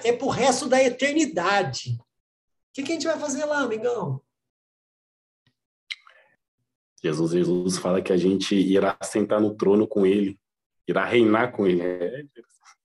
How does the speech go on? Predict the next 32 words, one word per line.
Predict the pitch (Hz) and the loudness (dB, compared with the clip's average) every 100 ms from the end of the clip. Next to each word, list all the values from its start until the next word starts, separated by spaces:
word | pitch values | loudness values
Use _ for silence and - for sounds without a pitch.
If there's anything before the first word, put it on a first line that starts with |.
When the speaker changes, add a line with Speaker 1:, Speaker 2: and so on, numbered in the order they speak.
| - | -8
Speaker 1:
Então, | 381 339 269 | -4 -2 2
mas | 240 214 - - | 2 0 -4 -6
quem | 359 349 | -4 -2
se-, | 330 254 | -4 -8
o | 254 | -4
que | 359 | -2
que | - | 0
é | 277 | 0
reinar | 262 254 240 196 | 2 2 0 -2
com | 226 220 | -2 2
ele? | 196 147 127 | 2 0 -6
Sentar | - 214 240 | -4 0 0
no | 220 - | 0 0
colo | 220 196 | 2 2
dele | 180 277 294 | 2 0 0
e | - | -2
ficar | 196 196 214 190 160 - | -6 -2 -2 -2 -8 -12
sem | - 202 | -6 -4
fazer | 185 175 | -2 -4
nada | 180 285 254 190 | -2 -4 -4 -4
pro | 180 | -2
resto | 185 | -2
da | 165 | -4
vida? | 190 339 - - 120 _ _ _ _ _ _ _ | -2 -2 -2 -4 -8 _ _ _ _ _ _ _
O | |
que | 339 | -2
que | 403 | 0
é | |
reinar | 277 349 320 269 254 | 2 0 0 -2 -2
com | 269 | -2
ele, | 269 220 190 | 0 0 -2
queridão? | - 202 190 170 131 | -6 -6 -4 -4 -4